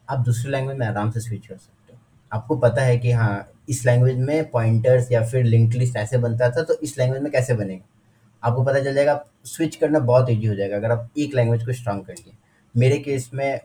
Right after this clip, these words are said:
सी प्लस प्लस वो मेरा लैंग्वेज था, उसमें मैं डीप में गया था और पूरा स्ट्रॉन्ग कर लिया था, और आगे जो भी लैंग्वेज आते थे, Java आ गया या फिर Python आ गया, मुझे स्विच करने में तुरंत ईजी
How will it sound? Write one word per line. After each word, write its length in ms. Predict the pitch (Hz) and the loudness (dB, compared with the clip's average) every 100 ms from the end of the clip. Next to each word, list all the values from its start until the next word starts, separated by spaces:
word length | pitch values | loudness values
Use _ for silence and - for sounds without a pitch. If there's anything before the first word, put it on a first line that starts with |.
| _ | _
सी 200 | - 127 | -8 -4
प्लस 200 | 123 123 | -2 -2
प्लस 220 | - 127 120 | -4 -4 -2
वो 120 | 117 | 0
मेरा 200 | 113 110 | 2 2
लैंग्वेज 420 | 101 101 107 - | 2 -2 -4 -6
था, 180 | 165 - | -10 -12
उसमें 260 | - - 110 | -14 -6 -4
मैं 160 | 107 | -2
डीप 260 | 101 110 117 117 | -4 -2 -2 -2
में 100 | 110 | -2
गया 220 | 110 110 | 0 0
था 100 | 147 | -2
और 400 | 175 113 104 101 | -6 -4 -2 -2
पूरा 240 | - 113 | -2 -2
स्ट्रॉन्ग 340 | 113 - 117 113 | 0 0 0 0
कर 80 | 113 | 0
लिया 180 | 113 | 2
था, 100 | 120 | 2
और 100 | 151 | 2
आगे 300 | 135 113 113 | 0 0 2
जो 180 | 123 120 | 4 4
भी 120 | 123 | 4
लैंग्वेज 300 | 143 120 113 | 4 2 2
आते 220 | 101 95 95 | 0 -2 -6
थे, 180 | 95 | -10
Java 320 | 92 98 98 104 | -6 -4 -2 -2
आ 140 | 98 | -2
गया 280 | 95 98 101 | -4 -2 0
या 120 | 101 | -2
फिर 160 | - 110 | -2 -2
Python 300 | 104 101 110 | -2 -2 -2
आ 160 | 107 | -2
गया, 160 | 104 113 | 0 2
मुझे 200 | 120 131 | 2 0
स्विच 320 | - 143 139 | -4 -6 -6
करने 220 | 139 131 | -6 -6
में 140 | 131 123 | -8 -6
तुरंत 340 | 127 123 - 120 | -2 -2 -2 -4
ईजी 380 | 110 117 113 | -4 -4 -6